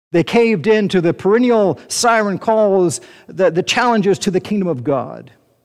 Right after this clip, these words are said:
They consistently wanted to live by the playbook of the pagan nations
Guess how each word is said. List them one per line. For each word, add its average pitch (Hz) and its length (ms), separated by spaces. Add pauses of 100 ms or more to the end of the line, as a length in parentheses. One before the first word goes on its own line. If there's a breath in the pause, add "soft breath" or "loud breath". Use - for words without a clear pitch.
(760)
They 190 100
consistently 214 800
wanted 202 400
to 190 80
live 185 260
by 165 100
the 151 120
playbook 202 600
of 156 80
the 156 100
pagan 175 460
nations 180 440